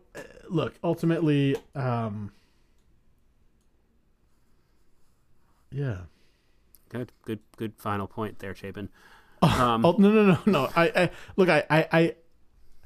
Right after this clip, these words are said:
Speaker 1: I don't know that I'm, I, articulating that very well. I, I just think, like, these,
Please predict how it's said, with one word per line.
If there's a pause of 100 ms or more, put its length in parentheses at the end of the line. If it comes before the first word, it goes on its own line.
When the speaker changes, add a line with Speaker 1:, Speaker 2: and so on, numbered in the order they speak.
(340)
Speaker 1:
I
don't
know
that
I'm,
I,
articulating
that
very
well.
I,
I
just
think,
like,
these,